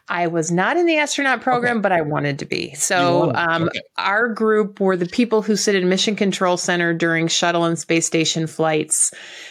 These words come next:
Speaker 1: Uh, and we, we react to sort of any sort of engineering issue that would take place that might have an impact on astronaut health. So I did astronaut training, applied to be an astronaut, but, um,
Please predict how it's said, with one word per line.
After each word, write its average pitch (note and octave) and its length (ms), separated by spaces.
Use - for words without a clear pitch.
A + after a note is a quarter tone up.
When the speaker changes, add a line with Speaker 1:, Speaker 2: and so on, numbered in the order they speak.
Speaker 1:
Uh, D#3+ 180
and D#3+ 160
we, E3+ 240
we F3 200
react E3+ 440
to F#3+ 80
sort F3 220
of D#3+ 160
any G3 180
sort G3 260
of F3 60
engineering F3+ 560
issue F3+ 320
that F3 140
would E3 160
take E3+ 200
place E3+ 220
that - 140
might D#3+ 160
have D#3 160
an D3 80
impact D3+ 360
on - 140
astronaut - 420
health. - 360
So E3+ 160
I E3 100
did F3+ 160
astronaut F3 420
training, F#3+ 800
applied D4 460
to C4+ 60
be G#3+ 140
an F#3 80
astronaut, D#3+ 640
but, D#3 400
um, D3 540